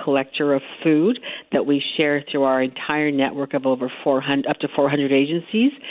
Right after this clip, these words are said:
including food banks, soup kitchens, shelters. So if, if giving it to us, we will ensure that all those sources continue to get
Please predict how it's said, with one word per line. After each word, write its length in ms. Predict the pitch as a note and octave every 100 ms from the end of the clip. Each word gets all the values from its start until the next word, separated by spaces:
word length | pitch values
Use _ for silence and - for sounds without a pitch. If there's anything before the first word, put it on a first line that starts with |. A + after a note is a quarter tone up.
| - -
including 480 | - C#3+ D#3 D3 C#3 C3+
food 240 | G3+ G3
banks, 320 | F#3 F3+ F3+ - -
soup 200 | G3 F#3 -
kitchens, 540 | F3+ F3 - F3 E3 - -
shelters. 580 | E3 E3 - E3 E3 - - - - - -
So 300 | - D#3+ D3+ -
if, 140 | C#3 - -
if 80 | C#3 - - C#3+
giving 220 | E3+ F3+
it 140 | F3+ -
to 100 | D#3+
us, 100 | D#3 -
we 160 | D#3 D3+
will 160 | D3 C#3+
ensure 400 | C#3 - D#3 D3
that 160 | D3 - -
all 200 | D#3 D3+
those 160 | D3+ - -
sources 380 | D3 C#3+ - C#3 -
continue 380 | D3 - D#3 D3+
to 80 |
get 140 | C#3+